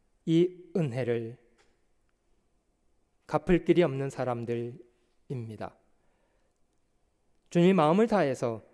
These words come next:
자신의 목숨을 다해서 먼저 저희를 사랑하신 것처럼 저희도 주님을 사랑하며 살게 하시고 주님이 선히 여기시는 일에 저희 마음을 들여 살게 하시기 원합니다.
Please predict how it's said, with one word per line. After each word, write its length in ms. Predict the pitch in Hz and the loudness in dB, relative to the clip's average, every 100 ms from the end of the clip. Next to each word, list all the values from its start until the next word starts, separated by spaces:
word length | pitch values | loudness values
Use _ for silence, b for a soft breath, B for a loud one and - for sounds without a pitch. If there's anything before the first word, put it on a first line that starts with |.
| _ _ _ _ _ _ _ _ | _ _ _ _ _ _ _ _
자신의 280 | 139 135 139 | -4 -2 -2
목숨을 360 | 127 - 131 | -4 -6 -6
다해서 400 | 131 123 110 - | -4 -6 -6 -8
먼저 300 | 110 127 139 | -6 -4 -2
저희를 560 | 180 160 131 123 113 - _ _ _ _ _ _ _ | -2 0 0 -2 -4 -10 _ _ _ _ _ _ _
사랑하신 920 | _ 131 117 113 110 - 117 123 110 | _ -8 -6 -8 -12 -12 -12 -10 -10
것처럼 580 | 107 - 113 104 98 101 _ _ _ _ _ _ | -10 -12 -10 -10 -12 -18 _ _ _ _ _ _
저희도 320 | - 120 117 117 | -8 -4 -4 -6
주님을 580 | 139 127 131 131 135 151 _ _ _ _ _ _ | -6 -6 -6 -8 -12 -18 _ _ _ _ _ _
사랑하며 580 | - 156 160 151 147 143 | -6 -4 -2 -2 -4 -4
살게 320 | 139 117 120 | -6 -4 -4
하시고 460 | 104 - 101 92 _ _ _ _ _ _ _ _ _ _ _ _ _ _ _ _ _ _ _ _ _ _ _ _ | -6 -8 -10 -12 _ _ _ _ _ _ _ _ _ _ _ _ _ _ _ _ _ _ _ _ _ _ _ _
주님이 240 | - 165 196 | 0 2 4
선히 280 | 190 190 | 4 4
여기시는 460 | 226 214 190 196 180 | 4 4 2 2 2
일에 300 | 127 113 107 _ _ _ _ _ _ _ _ | 0 -2 -4 _ _ _ _ _ _ _ _
저희 160 | 131 123 | -4 -2
마음을 380 | 113 117 135 | -2 -4 -6
들여 400 | 139 120 117 110 123 | -8 -8 -8 -8 -14
살게 320 | - 123 113 | -14 -10 -10
하시기 280 | 104 113 107 | -10 -10 -10
원합니다. 640 | 101 104 101 98 95 85 | -10 -10 -12 -12 -12 -14